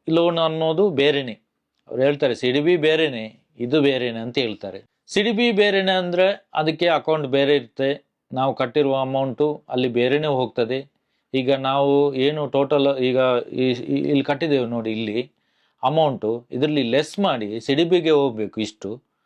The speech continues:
ಉಳಿದ ಅಮೌಂಟು ಇಲ್ಲಿ ಇಷ್ಟು ನಮ್ಮ ಸ್ವಸಹಾಯ ಸಂಘದ ಖಾತೆಗೆ ಹೋಗ್ಬೇಕಿತ್ತು. ಎಲ್ ಎಚ್ ಮಂಜುನಾಥ್ ಅವರೇ, ನಿಮಗೆ ನಾನು ಅರ್ಜಿ ಹಾಕ್ತೇನೆ, ನೀವು ನನಗೆ ನನ್ನ ಸಿಡಿಬಿ ಅಕೌಂಟಿನ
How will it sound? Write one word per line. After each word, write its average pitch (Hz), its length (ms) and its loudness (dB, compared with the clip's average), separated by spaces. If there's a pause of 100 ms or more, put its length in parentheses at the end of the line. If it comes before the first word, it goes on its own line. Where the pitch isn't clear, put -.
(140)
ಉಳಿದ 175 220 4
ಅಮೌಂಟು 160 580 0
ಇಲ್ಲಿ 151 340 2
ಇಷ್ಟು 175 420 -6 (440)
ನಮ್ಮ 147 200 0
ಸ್ವಸಹಾಯ 139 360 -2
ಸಂಘದ 123 300 -4
ಖಾತೆಗೆ 120 420 -4
ಹೋಗ್ಬೇಕಿತ್ತು. 185 720 0 (260)
ಎಲ್ 143 140 0
ಎಚ್ 160 160 -2
ಮಂಜುನಾಥ್ 151 460 0
ಅವರೇ, 127 460 0 (120)
ನಿಮಗೆ 170 580 0
ನಾನು 151 360 0
ಅರ್ಜಿ 127 320 0
ಹಾಕ್ತೇನೆ, 110 580 -4 (560)
ನೀವು 165 380 0
ನನಗೆ 139 640 -2 (340)
ನನ್ನ 131 280 -2
ಸಿಡಿಬಿ 156 500 0
ಅಕೌಂಟಿನ 120 580 -4